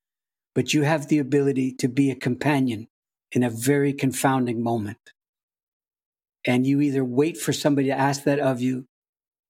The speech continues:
or you designate yourself as being that in this moment. And you hope somebody somewhere understands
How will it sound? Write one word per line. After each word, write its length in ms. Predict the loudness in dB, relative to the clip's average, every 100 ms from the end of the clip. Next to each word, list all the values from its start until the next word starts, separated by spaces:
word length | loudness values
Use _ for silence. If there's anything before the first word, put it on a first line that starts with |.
| _
or 120 | -2 0
you 180 | 0
designate 680 | 0 0 2 0 0 0 0
yourself 760 | 0 -2 -2 0 0 -2 -10 -14 _ _ _ _ _ -2
as 160 | -2 0
being 460 | 0 2 2 0
that 420 | 0 0 -2 -8 -20 _ _ _ -2
in 240 | 0 2
this 240 | 0 0 0
moment. 300 | 0 -2 -10 _ _ _ _ _ _ _ _ _ _ _ -6
And 140 | -2 2
you 140 | 0
hope 400 | 2 0 0 -4 -14
somebody 520 | -4 0 2 0 -2
somewhere 600 | -2 -2 0 0 -2 -2
understands 800 | 0 0 -2 -2 0 0 -4 -8